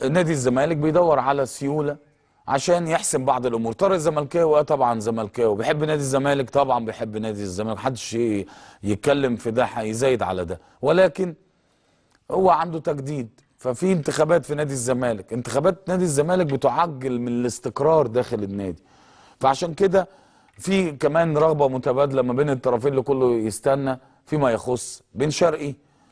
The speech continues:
ونادي الزمالك. بن شرقي كل شويه تصريحات، "لا انا هستنى المجلس لما نشوف مين انتخابات"، "ولا طب انا مش عارف ايه" وبتاع.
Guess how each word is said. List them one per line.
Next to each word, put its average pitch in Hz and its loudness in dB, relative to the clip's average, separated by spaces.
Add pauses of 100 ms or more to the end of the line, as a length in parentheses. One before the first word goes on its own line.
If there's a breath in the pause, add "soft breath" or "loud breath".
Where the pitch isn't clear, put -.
(200 soft breath)
ونادي 135 2
الزمالك. 101 -2
بن 160 0
شرقي 165 2
كل 143 2
شويه 143 2
تصريحات، 120 -2
"لا 143 2
انا 127 0
هستنى 131 -2
المجلس 117 -2
لما 110 0
نشوف 107 -6
مين 127 0 (600 loud breath)
انتخابات"، 139 2
"ولا 160 2
طب 139 0
انا 147 -2
مش 135 -4
عارف 135 -2
ايه" 147 -2
وبتاع. 139 -2